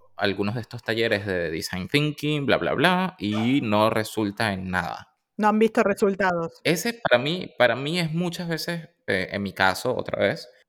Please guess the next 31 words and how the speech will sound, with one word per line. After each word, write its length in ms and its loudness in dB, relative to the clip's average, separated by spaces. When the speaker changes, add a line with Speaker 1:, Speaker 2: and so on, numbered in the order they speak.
Speaker 1:
ha 80 2
sido 420 2
el 100 0
problema 360 2
más 180 -2
común 580 0
con 260 -2
este 200 -4
tipo 200 -4
de 100 -2
personas 320 -8
que, 340 -4
que 140 -10
son 240 -8
un 180 -10
poquito 300 -12
incrédulas 480 2
con 140 -4
el 80 -8
proceso 580 -2
y 160 -4
que 100 0
hacen 300 2
notar 320 4
su 80 -6
incredibilidad 920 0
en, 340 -10
en, 320 -10
en 140 -6
el 100 -6
taller. 380 -4